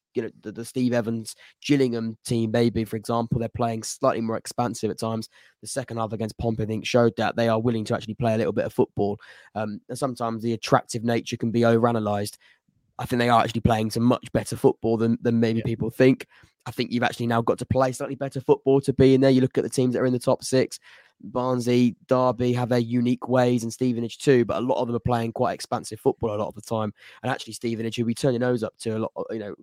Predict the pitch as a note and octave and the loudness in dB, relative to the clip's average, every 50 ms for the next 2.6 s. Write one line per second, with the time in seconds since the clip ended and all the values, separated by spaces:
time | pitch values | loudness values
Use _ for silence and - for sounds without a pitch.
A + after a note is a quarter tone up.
0 | _ _ - - B2+ - - C3+ C#3 - - - - - G#2 G#2+ - - A#2+ A#2+ | _ _ -6 -4 -4 2 4 4 4 4 0 -6 -4 -2 -2 0 0 2 4 4
1 | A2 G#2 - - A#2+ A#2 A2 G#2 G2+ - - - A#2+ A#2 A2+ - _ - B2+ - | 4 2 0 0 2 2 2 0 -4 -6 -8 -8 -8 -8 -8 -10 _ -10 -6 -2
2 | - B2 A#2 - A#2 A2+ A2 - - G#2+ G#2+ | -2 -4 -2 -4 -6 -8 -8 -8 -14 -16 -18